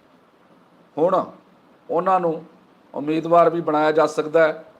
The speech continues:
ਜੇ ਜ਼ਿਮਨੀ ਚੋਣ ਹੁੰਦੀ ਹੈ, ਪਰਮਿੰਦਰ ਸਿੰਘ ਢੀਂਡਸਾ ਵੀ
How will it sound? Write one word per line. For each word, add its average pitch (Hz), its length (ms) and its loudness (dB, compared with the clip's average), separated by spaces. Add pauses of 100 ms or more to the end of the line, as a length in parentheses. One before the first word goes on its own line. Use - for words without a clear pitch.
(380)
ਜੇ 139 180 0
ਜ਼ਿਮਨੀ 151 300 -6
ਚੋਣ 160 240 -2
ਹੁੰਦੀ 151 360 -2
ਹੈ, 151 260 2 (800)
ਪਰਮਿੰਦਰ 165 380 0
ਸਿੰਘ 170 240 -4
ਢੀਂਡਸਾ 160 500 0
ਵੀ 165 260 0